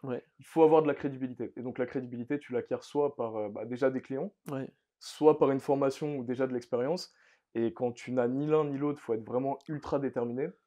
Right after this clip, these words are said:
Speaker 2: Je pense que
Speaker 1: Ouais,
Speaker 2: c'est
Speaker 1: c'est
Speaker 2: pas le cas
Speaker 1: compliqué.
Speaker 2: de, de
Speaker 1: C'est
Speaker 2: tout
Speaker 1: clair,
Speaker 2: le monde.
Speaker 1: c'est clair.
Speaker 2: Et, euh, et donc, c'est vrai que peut-être pour un mec sur cent qui va réussir à, à vraiment tout déchirer, tu vois, sans avoir fait d'études, je pense que c'est quand même une, une sécurité.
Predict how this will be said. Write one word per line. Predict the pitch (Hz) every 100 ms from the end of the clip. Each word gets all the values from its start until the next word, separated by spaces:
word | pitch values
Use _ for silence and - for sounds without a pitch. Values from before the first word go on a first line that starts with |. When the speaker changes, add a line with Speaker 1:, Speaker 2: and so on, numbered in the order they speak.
| _ _ _ _
Speaker 2:
Je | 110 117
pense | 117 143 143
que | -
Speaker 1:
Ouais, | 117
Speaker 2:
c'est | 113 131
Speaker 1:
c'est | -
Speaker 2:
pas | 127
le |
cas | 120 131
Speaker 1:
compliqué. | 127 120
Speaker 2:
de, | 117
de | 120
Speaker 1:
C'est | 135
Speaker 2:
tout |
Speaker 1:
clair, | 131 165
Speaker 2:
le |
monde. | 160
Speaker 1:
c'est | - 123
clair. | - 101 _
Speaker 2:
Et, | 117 120
euh, | 113 113 110 107
et | 123
donc, | 120 120
c'est | -
vrai | 139
que | 147
peut-être | 123 110 120 139
pour | - 120 -
un | 135
mec | 143 143
sur | - 110
cent | - 147
qui | 143
va | 107 107
réussir | 110 107 127 113
à, | 104 101 95
à | - 101
vraiment | 113 135
tout | 139 -
déchirer, | 139 131 135 135
tu | 131
vois, | 123
sans | 120 127
avoir | 120 110
fait | 127
d'études, | 117 113 156 143 - _ _ _
je | - -
pense | 151
que | 151 143
c'est | 120
quand | 127
même | 131
une, | 127 113 110
une | 127
sécurité. | - 123 120 123